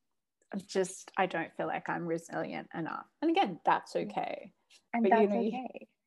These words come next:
Speaker 1: it's absolutely okay to know where your, your limitations are. It's not failure to know that. It's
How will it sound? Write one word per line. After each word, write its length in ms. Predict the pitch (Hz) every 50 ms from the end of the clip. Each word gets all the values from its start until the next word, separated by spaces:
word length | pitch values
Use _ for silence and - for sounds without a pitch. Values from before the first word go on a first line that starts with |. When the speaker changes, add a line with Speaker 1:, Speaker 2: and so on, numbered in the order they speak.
| _ _ _ _ _ _ _ _ _ _ _ -
Speaker 1:
it's 160 | - _ - - - - - -
absolutely 540 | - - - - - 339 330 339 320 311 294
okay 320 | 294 285 294 - 277 269
to 100 | 262 254
know 180 | 233 233 226 226
where 100 | 226 226
your, 300 | 233 233 226 214 202 - - _ _ _ _ _ -
your 120 | 226 220 220
limitations 800 | 226 220 220 214 - - 185 190 233 226 - - 233 220 208 214
are. 220 | - - - - -
It's 160 | 220 208 -
not 340 | 240 233 214 196 - - -
failure 460 | 202 185 185 190 190 185 180 175 175
to 180 | 175 - - 190
know 280 | 185 180 180 175 175
that. 200 | 175 - - - -
It's 140 | 185 180